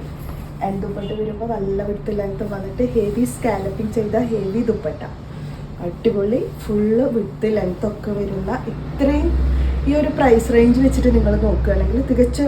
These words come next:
ലക്കാണെന്ന് തന്നെ പറയാം ട്ടോ. അത്രയും അടിപൊളി ഐറ്റാ. ഞാൻ ഫുൾ ഗ്യാരണ്ടിയോ പറയുന്നത് ട്ടോ.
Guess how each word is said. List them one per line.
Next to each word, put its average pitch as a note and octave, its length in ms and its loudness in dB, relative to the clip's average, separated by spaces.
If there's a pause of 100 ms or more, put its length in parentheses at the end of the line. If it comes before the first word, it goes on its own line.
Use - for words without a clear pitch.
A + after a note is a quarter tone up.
(260)
ലക്കാണെന്ന് A3 600 4
തന്നെ F3 180 -2
പറയാം E3 320 -2
ട്ടോ. F#3+ 160 -2
അത്രയും C#4 440 4
അടിപൊളി A#3 460 4 (100)
ഐറ്റാ. F#3 200 0 (360)
ഞാൻ A3+ 100 2 (100)
ഫുൾ B3+ 180 4 (140)
ഗ്യാരണ്ടിയോ A3 540 2 (100)
പറയുന്നത് E3+ 540 0
ട്ടോ. F#3+ 80 -2